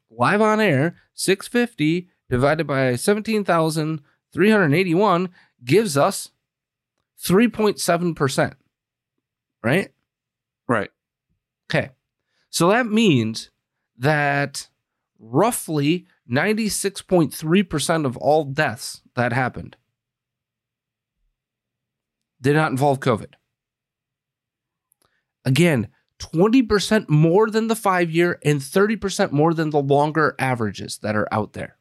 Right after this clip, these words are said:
Speaker 1: How do you explain that, considering we have this, Pat, right? covid nineteen is about a third of the total that it was, even here in the United States. The amount of people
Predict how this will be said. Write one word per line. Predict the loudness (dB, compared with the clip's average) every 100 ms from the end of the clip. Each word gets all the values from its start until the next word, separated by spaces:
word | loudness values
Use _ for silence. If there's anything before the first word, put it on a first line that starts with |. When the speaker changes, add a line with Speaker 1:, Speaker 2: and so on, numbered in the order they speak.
| _ _ _ _ _ _ _ _ _ _ _ _ _ _ _ _ _ _
Speaker 1:
How | -4 0 2
do | 4
you | 4 4
explain | 2 0 -6 -4 0 2 4 2
that, | 2 0 -4 _ _ -2
considering | 2 2 2 2 2 2 0
we | 0 0
have | 0 -2 -2 0
this, | 0 0
Pat, | -6 -10 -10 -14 _
right? | 0 0 0 _ _ _ _ -2
covid | 2 2 0
nineteen | 0 0 0 -2 -4 2 2 2 -2 _ _ _ _
is | 0 2 2
about | 0 0 0 0 0
a | -2
third | -2 -4 2 4 4
of | 2 0
the | -2
total | 0 0 4 4
that | 2 2
it | 0
was, | 0 2 2 -2 -8 _
even | 0 4 4 2
here | 0 0
in | 2
the | 4
United | 4 2 0
States. | -2 -2 -2 -12 -18 _ _ _ _ _
The | 0 2
amount | 4 4
of | 2
people | 0 0 0 -2